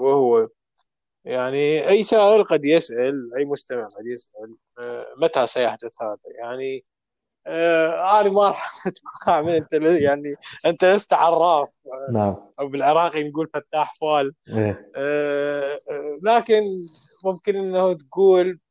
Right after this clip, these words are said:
Speaker 1: آه، مثلا خمسين إلى مية سنة، عشرين إلى خمسين، ثلاثين إلى أربعين،
Speaker 2: <laughs>
Speaker 1: وشيء كهذا. أولا. ثانيا، آم، يعني، آه، إذا أردت تشبهها بتقنية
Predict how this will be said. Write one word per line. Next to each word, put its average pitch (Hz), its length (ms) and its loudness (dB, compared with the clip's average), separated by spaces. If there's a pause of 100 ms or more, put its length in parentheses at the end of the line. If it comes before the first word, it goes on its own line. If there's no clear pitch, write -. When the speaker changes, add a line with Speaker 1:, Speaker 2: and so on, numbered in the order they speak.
(340)
Speaker 1:
آه، 151 600 2
مثلا 147 560 -2
خمسين 151 440 -4
إلى 147 200 2
مية 175 160 2
سنة، 170 380 2
عشرين 139 420 -2
إلى 135 160 0
خمسين، 156 520 -8
ثلاثين 143 480 -4
إلى 131 260 -6
أربعين، 127 680 -2
Speaker 2:
<laughs> 135 340 -4
Speaker 1:
وشيء 156 220 -2
كهذا. 131 500 -2 (300)
أولا. 139 480 2
ثانيا، 202 560 2 (720)
آم، 147 680 0 (300)
يعني، 151 680 -2 (880)
آه، - 160 -6 (380)
إذا 170 180 6
أردت 202 260 4
تشبهها 156 1000 -2
بتقنية 143 760 -8